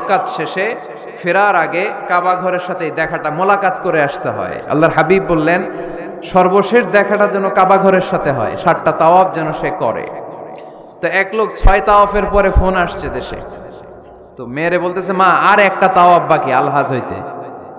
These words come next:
একটু পরে তুই ফোনটা দে, একটু পর দে, আল হাজ হইতে আর একটা তাওয়াফ বাকি।" তো উনি গেছে কি হওয়ার জন্য? আল হাজ হওয়ার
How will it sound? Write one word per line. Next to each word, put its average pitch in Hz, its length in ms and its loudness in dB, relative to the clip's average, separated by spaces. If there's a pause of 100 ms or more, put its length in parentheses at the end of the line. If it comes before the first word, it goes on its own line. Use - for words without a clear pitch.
(1120)
একটু 226 300 2
পরে 240 260 6
তুই 220 160 2
ফোনটা 185 340 2
দে, 139 180 2 (1000)
একটু 190 280 0
পর 185 320 4
দে, 131 100 2
আল 165 180 4
হাজ 190 260 4
হইতে 196 200 6
আর 185 140 6
একটা 220 340 2
তাওয়াফ 185 340 6
বাকি।" - 260 -2 (1500)
তো 151 60 -4
উনি 175 180 -2
গেছে 170 240 0
কি 190 180 0
হওয়ার 190 240 6
জন্য? 156 400 2 (1040)
আল 131 160 4
হাজ 120 240 0
হওয়ার 104 320 -4